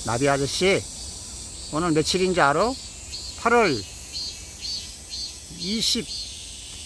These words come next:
팔월 이십이야, 오늘. 그래가지고 삼백이십이 일째야.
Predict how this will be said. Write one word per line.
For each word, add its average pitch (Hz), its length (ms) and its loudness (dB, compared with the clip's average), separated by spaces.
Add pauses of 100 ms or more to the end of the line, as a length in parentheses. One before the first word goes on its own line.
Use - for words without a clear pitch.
(340)
팔월 202 260 2
이십이야, 170 520 2
오늘. 110 400 -2 (840)
그래가지고 151 420 2
삼백이십이 208 1300 2
일째야. 175 600 4